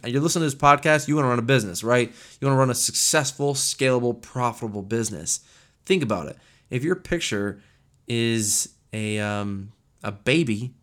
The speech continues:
<laughs> your, your son or daughter, well, think about other people who are just like you that you want to attract, that you wanna recruit, that you wanna work with. When you're sending messages to them,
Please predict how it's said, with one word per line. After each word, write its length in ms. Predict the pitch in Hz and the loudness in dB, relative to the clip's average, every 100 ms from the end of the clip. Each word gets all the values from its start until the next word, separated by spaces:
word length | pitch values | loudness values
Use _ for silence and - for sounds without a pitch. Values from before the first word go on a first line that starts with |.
| _ | _
<laughs> 160 | - | -4
your, 420 | 170 156 151 143 127 | 0 2 4 2 -2
your 160 | 139 127 | -2 -2
son 280 | - 147 147 | 0 0 2
or 100 | 120 | 4
daughter, 500 | 120 151 120 107 104 - - _ | 6 6 4 0 -4 -16 -20 _
well, 100 | 139 | -2
think 220 | 139 180 | 0 0
about 220 | 165 156 | 4 4
other 200 | - 156 | 4 0
people 380 | 156 165 165 139 | -2 -4 -2 0
who 320 | 127 131 127 - | 0 0 0 0
are 140 | 117 | -2
just 400 | 110 120 143 - | 0 0 2 4
like 200 | 131 131 | 2 2
you 120 | 147 | 0
that 140 | 120 110 | 0 -2
you 180 | 120 | -2
want 180 | 165 160 | 0 -2
to 100 | 131 | -2
attract, 400 | 104 - 110 113 | -4 0 0 0
that 60 | 113 | -4
you 180 | 110 165 | -2 0
wanna 180 | 180 117 | 2 0
recruit, 400 | 107 - 110 110 | -2 -4 -2 -2
that 100 | 98 | -4
you 240 | 110 202 | -2 0
wanna 160 | 185 110 | 2 2
work 300 | 127 175 120 | -2 -4 -2
with. 260 | 113 113 _ _ _ _ _ _ _ _ - | -4 -4 _ _ _ _ _ _ _ _ 0
When 140 | 139 | 2
you're 140 | 151 | 4
sending 340 | 139 156 160 127 | 4 2 2 4
messages 500 | 127 156 151 113 - | 4 4 0 -2 -2
to 60 | 104 | -2
them, 260 | 117 113 | -2 -6